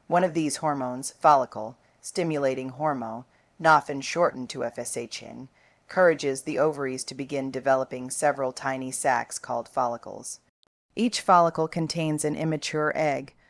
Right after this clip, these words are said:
Most follicles will not continue to grow, but usually one becomes dominant and matures more quickly.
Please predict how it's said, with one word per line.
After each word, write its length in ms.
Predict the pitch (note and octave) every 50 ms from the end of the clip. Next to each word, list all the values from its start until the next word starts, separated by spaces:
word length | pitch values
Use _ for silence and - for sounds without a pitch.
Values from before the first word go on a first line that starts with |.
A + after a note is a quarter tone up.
| _ _ _ -
Most 320 | F#3+ G#3 A3+ A#3 - -
follicles 560 | - G3+ F#3+ F#3 F3+ F3 - D#3+ D3+ - D#3
will 100 | D#3+ D#3+
not 320 | D#3+ D#3+ D#3+ D#3 D#3 - -
continue 480 | E3 D#3 D3 - F3 E3 D#3+ D3+ D3
to 140 | C#3 - D3
grow, 440 | - D3+ D#3+ D#3+ C#3+ C3+ C3 C#3 - _ _ _ _ _ _
but 120 | F#3 -
usually 460 | F3 G3 G#3+ G#3+ G#3 A3+ G3+ G3 G3
one 300 | F#3+ E3 E3 D#3+ D#3 D#3+
becomes 420 | D3+ D#3 D3+ - E3 D#3 D#3 D#3 -
dominant 580 | - D#3+ D#3 D3+ D3+ C#3+ C#3 C3+ B2+ - - - -
and 140 | D#3 D#3+
matures 560 | D#3 D3+ D3+ - - F3+ E3 D#3 D3+ C#3 - D3+
more 160 | D3 C#3+ C#3+
quickly. 540 | - - D3+ - - C3+ C3 B2+ B2+ C#3